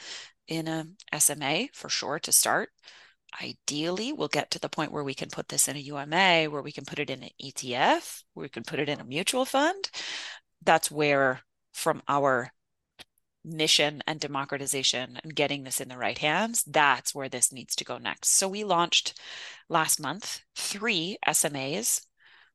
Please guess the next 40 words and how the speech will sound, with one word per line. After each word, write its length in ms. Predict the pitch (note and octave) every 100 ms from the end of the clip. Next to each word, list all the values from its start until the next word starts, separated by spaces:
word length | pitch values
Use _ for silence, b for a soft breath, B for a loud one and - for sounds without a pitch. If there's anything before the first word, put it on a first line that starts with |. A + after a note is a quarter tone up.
| _
with 500 | E3 E3 E3 D#3 - - _
core 340 | - G#3+ G3+
firms 480 | G3+ F3+ E3 D#3+ D#3+
that 100 | D3+
are 60 | D3
using 600 | C#3+ D3+ D#3 D#3+ C#3+ C#3+ _ -
Halo 340 | D#3+ D3+ C#3+
technology 840 | - - D3 C#3 C#3+ C3 C#3 C3
today. 640 | - - C3+ A#2+ B2+ G3 C4 B B B B B B - _ -
Um, 360 | D#3 D3 C#3 C#3
they 220 | F3+ E3+ - _
eat, 160 | G#3 F#3+
sleep, 240 | - F#3+
and 80 | E3+
breathe 200 | F3 F3+
structured 300 | - F3+ -
products 360 | F#3 F3+ - -
and 80 | D3
have. 480 | - A3 C3 C3+ -
One 200 | E3+ F#3
of 80 | F#3
the 100 | F3
teams 340 | - E3+ D#3
actually 380 | - - E3 D3+
came 240 | - D#3+ D3+
out 160 | D3+
of, 240 | C#3+ C#3+ -
uh, 140 | D3 C#3+
U 240 | C3+ D#3
B 120 | D#3
S, 300 | D#3 C3+ -
their 160 | - D3+
firm 240 | - D#3 C#3+
called 240 | C#3+ C#3
New 220 | D3+ E3
Edge, 380 | E3+ B3+ - B B B B B -
a 60 |
large 360 | F3 D#3 E3 -
breakaway 380 | D#3+ E3+ F3 D3
firm. 500 | - E3 D3 E3